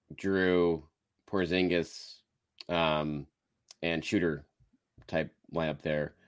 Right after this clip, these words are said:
I don't know necessarily, like, the earlier turns on the Al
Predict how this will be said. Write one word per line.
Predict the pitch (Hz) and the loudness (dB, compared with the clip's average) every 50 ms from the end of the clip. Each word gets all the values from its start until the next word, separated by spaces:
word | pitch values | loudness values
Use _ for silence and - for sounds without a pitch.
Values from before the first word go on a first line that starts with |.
| _ _ _ - | _ _ _ 4
I | 95 | 6
don't | 95 104 113 123 131 123 | 10 10 10 12 12 12
know | 120 117 113 110 110 110 107 110 101 | 12 12 12 12 12 12 10 8 6
necessarily, | - 101 98 - - - 104 98 98 101 98 98 98 | 4 2 2 2 4 6 6 8 8 8 8 8 6
like, | 92 90 87 85 - - _ _ _ _ _ | 6 6 6 4 0 -6 _ _ _ _ _
the | - 104 95 | 0 2 6
earlier | 117 120 131 139 143 147 135 | 8 10 12 12 12 12 10
turns | - 127 120 117 120 123 127 113 104 | 8 6 6 6 6 6 6 6 6
on | 107 101 101 | 6 6 6
the | 95 95 95 | 4 2 2
Al | 76 90 92 98 101 101 101 101 101 101 101 90 | 2 4 6 8 8 8 8 6 6 4 0 -2